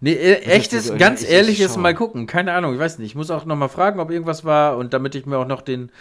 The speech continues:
Speaker 1: die, den Puffer einer Ausrede aufhalte. Nein, ich weiß es wirklich nicht. Keine Ahnung.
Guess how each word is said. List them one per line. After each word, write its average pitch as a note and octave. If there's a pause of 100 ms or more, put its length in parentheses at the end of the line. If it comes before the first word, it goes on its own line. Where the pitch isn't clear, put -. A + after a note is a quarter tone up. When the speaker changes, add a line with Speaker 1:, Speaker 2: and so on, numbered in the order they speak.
(220)
Speaker 1:
die, B2+
den A#2
Puffer D#3+
einer A#2+
Ausrede D3+
aufhalte. C3+
Nein, A#2+
ich C3
weiß B2
es A2+
wirklich G#2+
nicht. E2
Keine A2+
Ahnung. F2